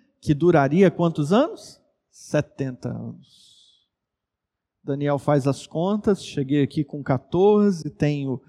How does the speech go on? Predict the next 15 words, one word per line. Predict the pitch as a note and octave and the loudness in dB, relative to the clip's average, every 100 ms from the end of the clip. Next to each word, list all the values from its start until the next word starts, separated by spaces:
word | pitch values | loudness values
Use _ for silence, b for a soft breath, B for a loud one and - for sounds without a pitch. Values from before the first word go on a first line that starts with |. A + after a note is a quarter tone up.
| b b | b b
oitenta | - C#3 - C#3+ C#3 | 0 0 0 -4 -2
e | B2+ | -2
dois, | C3 E3 F#3 F#3+ F#3 - | 2 2 4 4 2 -2
são | - C#3+ | -4 -2
sessenta | - C3+ - C#3+ - | -2 -2 0 0 0
e | |
oito | B2+ C#3+ C#3 C3 | 2 0 0 -4
anos, | C3+ E3 F3+ E3 | -2 0 -2 -6
faltam | - D3 C#3+ - B2+ | -4 -2 0 -2 -6
dois, | A#2+ C#3+ F3 E3+ - | -2 0 2 2 2
tá | C#3 | -2
pertinho | - D3+ C#3 - D#3+ D#3 | 0 -2 -2 -8 -8 -8
de | C3 | -10
se | - | -8
acabar. | B2 - A2+ G#2+ G#2+ C#3 | -10 -8 -10 -8 -10 -12